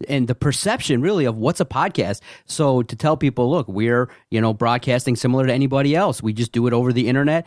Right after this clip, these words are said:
and everybody that works with us is trained. They're trained in the field of journalism. It's just our outlet is, is different,"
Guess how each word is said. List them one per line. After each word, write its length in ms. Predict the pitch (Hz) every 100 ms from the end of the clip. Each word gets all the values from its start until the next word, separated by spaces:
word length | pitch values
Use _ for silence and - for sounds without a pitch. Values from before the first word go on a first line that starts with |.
| - -
and 180 | 110
everybody 520 | 110 123 117 127 127 113
that 200 | 120 92
works 260 | 131 170
with 140 | 135 117
us 160 | 117
is 120 | 127
trained. 360 | - 180 214 90
They're 140 | 110
trained 400 | 110 - 147 147
in 140 | 117 123
the 60 |
field 280 | 113 127 123
of 80 | 110
journalism. 480 | 101 175 143 117 107 - -
It's 160 | 120
just 220 | - 135 -
our 160 | 127
outlet 380 | - 151 151 123
is, 160 | 123 110 127 127
is 160 | 131 110
different," 400 | 135 139 113